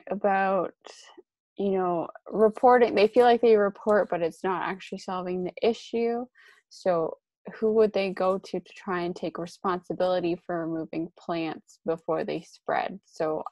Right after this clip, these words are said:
I'm guessing this isn't just on their own property, like, around their property, but maybe on, on their lake. Who could they go to to try and take action before it becomes,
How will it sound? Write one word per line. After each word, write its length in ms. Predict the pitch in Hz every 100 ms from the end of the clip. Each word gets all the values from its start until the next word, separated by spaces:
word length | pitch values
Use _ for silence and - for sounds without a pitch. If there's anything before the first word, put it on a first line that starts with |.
| -
I'm 200 | 170 175
guessing 420 | 185 202 - 185
this 200 | 165 170
isn't 300 | 156 156 151
just 160 | 151 -
on 140 | 151
their 180 | 151 -
own 240 | - 151 160
property, 640 | - 160 - 165 160 156
like, 180 | 139 143
around 280 | 160 156 160
their 100 | 160
property, 400 | 165 165 165 165
but 180 | - -
maybe 300 | 156 - 156
on, 320 | - - - - -
on 160 | 180 160
their 320 | 160 160 160
lake. 380 | 160 208 311 - _ _ _ _ -
Who 160 | 190 -
could 240 | - 175
they 220 | 165 160
go 240 | 160 165 160
to 260 | - 165
to 140 | 156 147
try 280 | - 170 160
and 180 | 156
take 260 | - 170 -
action 440 | - 160 - 160 -
before 560 | - - - 165 156
it 140 | - 196
becomes, 580 | 156 180 156 151 180